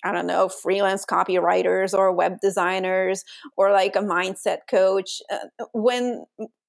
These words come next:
when your product, service, or package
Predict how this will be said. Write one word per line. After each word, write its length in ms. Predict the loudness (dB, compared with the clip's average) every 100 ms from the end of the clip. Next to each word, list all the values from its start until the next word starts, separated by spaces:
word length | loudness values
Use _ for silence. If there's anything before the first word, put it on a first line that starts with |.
| _ -4
when 340 | 0 2 2
your 600 | 2 4 4 2 0 -4 -12 -18 _ _ -20 -20 _ _ _ -14 -14 -2
product, 560 | 0 4 4 2 0
service, 380 | 0 2 2 0
or 100 | -2
package 640 | -2 -4 -2 2 2 0